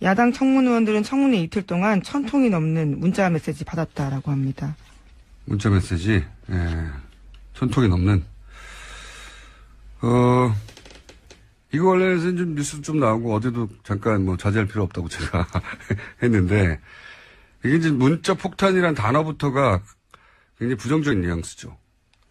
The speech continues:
Speaker 2: 근데 가만히 생각해 보면 이건 문자를 받는 정치인 시각에서 본 겁니다. 정치인 입장에서는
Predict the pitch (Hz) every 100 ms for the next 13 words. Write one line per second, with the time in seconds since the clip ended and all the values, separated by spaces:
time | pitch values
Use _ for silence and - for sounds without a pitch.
0 | _ _ _ 127 139 110 110 143 160 160
1 | 165 156 143 135 147 110 120 143 113 131
2 | - 156 156 101 104 120 165 160 123 -
3 | _ _ _ _ _ _ - 117 170 -
4 | - 202 170 143 123 104 92 87 87 87
5 | 110 85 73 _ _ _ - 156 196 196
6 | 185 156 170 156 151 156 143